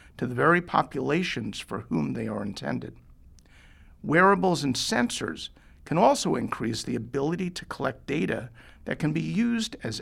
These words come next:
evidence to support medical device out-, evaluation outside of the traditional clinical setting.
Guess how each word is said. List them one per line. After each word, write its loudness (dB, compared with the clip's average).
evidence -2
to -6
support -2
medical 0
device 2
out-, -2
evaluation -2
outside 2
of -4
the -4
traditional -6
clinical -10
setting. -8